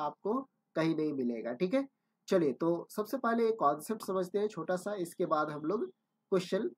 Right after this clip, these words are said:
यानी कि practice करेंगे question का, ठीक है? तो जैसे कि आप लोग देख रहे हैं, यहाँ पे example लेते हैं कि वन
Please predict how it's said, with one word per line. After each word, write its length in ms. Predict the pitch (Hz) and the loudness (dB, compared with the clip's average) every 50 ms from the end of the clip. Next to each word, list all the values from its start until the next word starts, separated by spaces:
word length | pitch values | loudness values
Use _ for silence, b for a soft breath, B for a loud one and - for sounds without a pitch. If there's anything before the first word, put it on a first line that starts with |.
| - - | -8 -6
यानी 340 | - 160 156 147 151 160 170 | -4 0 0 0 0 0 -2
कि 140 | 170 254 381 - - | -2 -4 -6 -6 -4
practice 340 | - 160 143 - - 143 139 | -2 -2 -2 -2 -6 -8 -8
करेंगे 300 | - 135 123 123 123 123 | -6 -4 -4 -2 -2 -4
question 320 | 123 - 113 - - 117 | -4 -6 -8 -8 -10 -10
का, 100 | - 113 | -8 -6
ठीक 180 | 123 - 202 214 | -2 -2 0 0
है? 120 | 277 - - - _ _ _ _ _ _ _ _ - | 0 -2 -2 -6 _ _ _ _ _ _ _ _ 0
तो 80 | 254 262 262 262 - - | 2 2 2 2 0 0
जैसे 240 | 185 208 226 226 269 | 0 2 2 2 0
कि 120 | 262 269 | -4 -2
आप 180 | 269 262 254 254 | -2 -2 0 -2
लोग 120 | 254 247 226 | -2 -2 0
देख 240 | 180 175 180 180 185 | 2 2 2 2 2
रहे 180 | 180 175 170 | 2 2 2
हैं, 60 | 185 | 2
यहाँ 220 | 208 196 185 180 175 180 | 2 2 2 2 2 2
पे 80 | 202 185 | 0 0
example 500 | 180 165 143 139 143 135 139 151 - 160 | 0 0 0 0 0 0 0 0 -2 -2
लेते 240 | 156 151 147 151 180 | 0 -2 -2 -2 -2
हैं 200 | 170 147 143 156 | -2 -2 -4 -4
कि 100 | 165 170 | -4 -4
वन 300 | 156 139 127 139 151 156 | -6 -4 -2 0 0 0